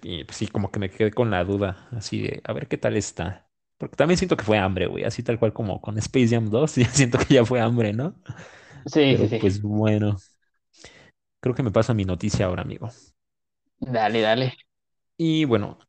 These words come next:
Speaker 1: de noticia yo les tengo sobre la Fórmula uno, que el día de hoy fueron las prácticas y las clasificatorias.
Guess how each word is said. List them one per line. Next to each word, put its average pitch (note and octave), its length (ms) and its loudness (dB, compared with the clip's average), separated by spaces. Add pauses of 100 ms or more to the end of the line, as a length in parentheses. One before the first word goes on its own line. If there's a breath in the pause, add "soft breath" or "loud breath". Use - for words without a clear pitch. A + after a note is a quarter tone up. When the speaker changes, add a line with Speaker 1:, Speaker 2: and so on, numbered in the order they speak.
(300)
Speaker 1:
de C#3 160 2
noticia D3+ 360 0
yo D#3+ 100 0
les D#3 240 -2
tengo C#3+ 680 -2 (340)
sobre C3 420 0
la G2 180 2
Fórmula A2+ 720 0
uno, A#2 460 0 (260)
que G2+ 260 0
el G#2+ 140 2
día A#2+ 140 6
de B2 80 4
hoy B2 140 2
fueron B2 600 0
las F#2+ 260 -2
prácticas B2+ 760 -2
y A2+ 160 -2
las A2 280 0
clasificatorias. A2 1120 0